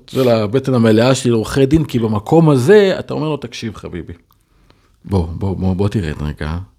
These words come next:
תקשיב. זה נכון שהוא, הוא, הוא לא נחמד,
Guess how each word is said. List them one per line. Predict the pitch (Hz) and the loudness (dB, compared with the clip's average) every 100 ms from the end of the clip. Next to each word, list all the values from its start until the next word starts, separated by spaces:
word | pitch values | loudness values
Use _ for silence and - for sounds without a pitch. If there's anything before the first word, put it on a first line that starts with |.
| _ | _
תקשיב. | - - 80 69 - _ _ _ _ _ 80 | -16 -10 -8 -10 -14 _ _ _ _ _ -4
זה | |
נכון | 82 - 165 180 165 156 151 151 151 _ _ _ - | -2 2 4 6 6 4 2 -2 -8 _ _ _ -18
שהוא, | - 95 92 92 90 90 - | -10 -6 -6 -6 -6 -8 -8
הוא, | 92 95 | -6 -4
הוא | 92 | 0
לא | 107 117 | 2 4
נחמד, | 113 - 78 | 2 -6 -14